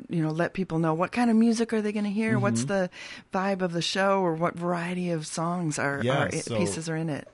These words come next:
Speaker 2: the music is by Tom Kitt, and the book and lyrics are by Brian Yorkie, and they're the team that wrote, um, the Pulitzer Prize winning Next to Normal in two thousand nine, I believe.
Speaker 1: Oh.
Speaker 2: So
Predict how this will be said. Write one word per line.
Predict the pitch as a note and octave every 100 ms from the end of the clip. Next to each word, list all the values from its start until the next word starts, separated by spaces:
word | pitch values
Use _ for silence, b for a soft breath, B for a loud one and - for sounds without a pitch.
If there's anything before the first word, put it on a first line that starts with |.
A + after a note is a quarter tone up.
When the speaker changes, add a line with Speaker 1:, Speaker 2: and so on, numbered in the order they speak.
| B B
Speaker 2:
the | A#2
music | A#2 B2+ B2+ -
is | A2
by | G2+ G2
Tom | F#2+ A2 A2 A2+
Kitt, | - G#2+ G2+ -
and | - G#2 G2+
the |
book | F#2+ G#2
and | G#2
lyrics | G2 F#2+ F#2 G2
are |
by | F#2 F2+
Brian | F2 G#2 F#2+ F#2 F#2
Yorkie, | F2+ F2+ - F2
and | F#2
they're | F#2+
the | G2+
team | G2 G#2+ G2
that | F2+
wrote, | G2 F#2+ F2+ -
um, | - F#2 E2+ E2 E2+ b b b b
the | F#2 G2+ F#2
Pulitzer | F2+ A2+ G2 G2+
Prize | - G2 F#2+
winning | G2+ F#2+
Next | F#2+ F#2 -
to | G2+
Normal | F#2 F#2+ G#2 A#2+ C3 -
in | G2+ F#2+ F#2 B B B _
two | - G2+
thousand | G2 F#2+ G2+ F#2
nine, | F2+ F2 F2 E2+
I | F2
believe. | F2+ F2 E2 E2
Speaker 1:
Oh. | - E3 D3 D#3 D#3+ F#3+ A3+ C4 C#4 C#4
Speaker 2:
So | C4+ A#3+